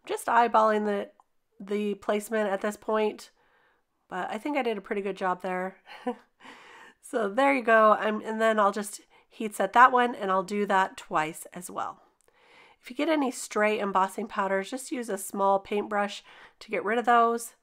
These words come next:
and that should do the trick. So this is a really fun little sign,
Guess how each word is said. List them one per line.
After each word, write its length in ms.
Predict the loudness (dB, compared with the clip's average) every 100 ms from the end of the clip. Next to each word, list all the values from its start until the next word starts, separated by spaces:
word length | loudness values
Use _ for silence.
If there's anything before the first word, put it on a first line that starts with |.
| _ _ _ _ _ -18
and 180 | -14 -8
that 180 | -8 -8
should 220 | -10 -6
do 220 | -2 -2
the 100 | -4
trick. 440 | -8 -8 -8 -12 -20 _ _ _ _ _ _ _ -16
So 180 | -8
this 220 | -4 -4 -4
is 140 | -6 -4
a 120 | -2
really 300 | -2 0 -2
fun 340 | -2 -2 0
little 200 | -2 -4
sign, 600 | -8 -2 2 4 4 0